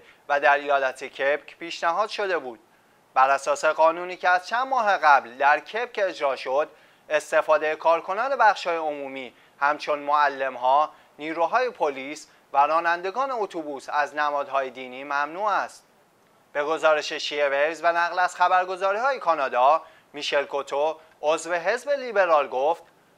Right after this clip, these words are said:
«خرسندم که همهٔ احزاب در اینکه اونتاریو جایی است که به تنوع عقاید احترام می‌گذارد، با هم اتفاق نظر دارند و در حمایت از حقوق و آزادی‌های مردم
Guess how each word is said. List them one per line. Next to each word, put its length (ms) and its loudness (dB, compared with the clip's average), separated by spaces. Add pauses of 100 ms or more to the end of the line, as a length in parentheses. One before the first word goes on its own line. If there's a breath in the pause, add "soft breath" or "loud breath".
(160)
«خرسندم 680 2
که 160 0
همهٔ 340 0
احزاب 460 2
در 140 2
اینکه 260 -8
اونتاریو 760 -2 (300 loud breath)
جایی 400 0
است 140 -12
که 100 -8
به 120 -8
تنوع 540 0
عقاید 500 0
احترام 400 2
می‌گذارد، 760 0 (340 soft breath)
با 160 4
هم 280 -2
اتفاق 480 0
نظر 400 0
دارند 460 2 (300 soft breath)
و 140 6
در 220 8
حمایت 640 0
از 220 0
حقوق 400 -6
و 40 2
آزادی‌های 720 2
مردم 580 -2